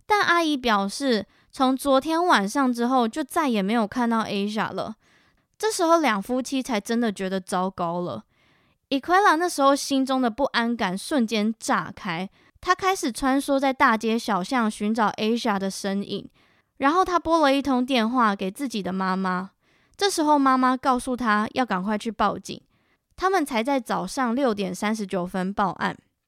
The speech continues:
那警方也非常快的在五分钟内就到现场了。他们透过房子的状况和上锁的大门，判断 Asia 是主动离开家里的，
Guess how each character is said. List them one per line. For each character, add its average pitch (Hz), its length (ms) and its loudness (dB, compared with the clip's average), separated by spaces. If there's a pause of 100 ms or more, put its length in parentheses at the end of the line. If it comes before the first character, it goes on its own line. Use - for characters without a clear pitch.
(520)
那 415 120 2
警 220 240 0
方 254 180 2
也 220 100 2
非 240 300 0
常 240 240 -2
快 240 240 0
的 202 120 2
在 233 160 0
五 196 180 -4
分 208 240 -2
钟 208 180 -2
内 208 140 -2
就 208 140 -4
到 202 200 0
现 196 300 -4
场 - 260 -10
了。 110 220 -14 (640)
他 370 100 -2
们 381 160 2
透 359 220 4
过 339 180 2
房 214 320 2
子 226 140 -4
的 208 140 0
状 220 300 0
况 226 300 0
和 302 180 -2
上 294 320 0
锁 180 280 -4
的 185 180 -2
大 240 300 2
门， 180 400 -4
判 320 220 0
断 294 180 2
Asia 247 440 0
是 247 140 -4
主 190 260 -8
动 220 240 0
离 190 140 -2
开 190 240 -2
家 180 320 -2
里 180 200 -6
的， - 220 -10